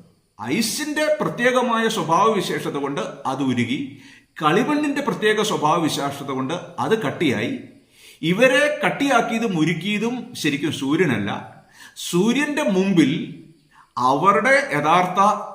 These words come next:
തനിനിറം വെളിപ്പെട്ടതാണ്. ദൈവം ആരെയും ഉരുക്കുന്നുമില്ല, ദൈവം ആരെയും കട്ടിയാക്കുന്നുമില്ല. ദൈവത്തിൻ്റെ സുവിശേഷം ദൈവകൃപയാൽ പരിശുദ്ധാത്മാവിലൂടെയും വചനത്തിലൂടെയും എൻ്റെ ജീവിതത്തിലേക്ക് വരുമ്പോൾ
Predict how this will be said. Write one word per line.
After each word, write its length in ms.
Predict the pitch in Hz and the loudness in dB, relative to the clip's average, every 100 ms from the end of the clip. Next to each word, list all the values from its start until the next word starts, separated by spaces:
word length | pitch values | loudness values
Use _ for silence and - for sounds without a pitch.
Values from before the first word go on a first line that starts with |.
| 143 | -2
തനിനിറം 800 | 135 165 151 143 160 - 110 101 | 0 0 0 0 -2 -6 -12 -6
വെളിപ്പെട്ടതാണ്. 640 | 110 110 117 110 87 - - _ _ _ _ _ _ _ _ _ _ _ _ _ _ _ _ | -2 -2 -4 -6 -10 -12 -20 _ _ _ _ _ _ _ _ _ _ _ _ _ _ _ _
ദൈവം 560 | 120 113 180 262 320 311 | -12 2 4 6 4 4
ആരെയും 440 | 202 196 220 240 - | 4 4 4 2 0
ഉരുക്കുന്നുമില്ല, 920 | 165 - 180 220 233 202 185 214 - | 0 0 0 2 2 0 -2 -4 -2
ദൈവം 320 | 147 151 165 139 | 0 2 4 2
ആരെയും 200 | 143 139 | 0 -2
കട്ടിയാക്കുന്നുമില്ല. 800 | 123 139 117 113 110 98 92 - - _ _ - 120 | -2 -2 -2 -4 -6 -10 -10 -18 -20 _ _ -20 2
ദൈവത്തിൻ്റെ 720 | 147 185 254 285 277 262 269 | 4 4 2 -2 -2 -2 -2
സുവിശേഷം 720 | - 180 175 170 165 - 151 - - - _ _ _ _ _ _ _ | -2 0 -2 0 -2 -2 -4 -6 -14 -20 _ _ _ _ _ _ _
ദൈവകൃപയാൽ 960 | 117 160 233 269 190 180 180 180 202 - | -2 0 0 0 0 2 4 2 0 -2
പരിശുദ്ധാത്മാവിലൂടെയും 1080 | 151 175 254 202 190 185 185 185 180 185 180 | -2 0 -2 0 2 2 0 0 2 0 0
വചനത്തിലൂടെയും 920 | 139 135 185 208 190 165 156 175 180 123 | 0 0 0 0 0 0 0 -2 -4 -2
എൻ്റെ 260 | 156 202 | 0 0
ജീവിതത്തിലേക്ക് 680 | 226 220 226 220 220 202 175 | 0 2 2 2 2 0 0
വരുമ്പോൾ 760 | 147 123 120 107 110 160 - - | 0 0 0 -2 -4 -6 -8 -16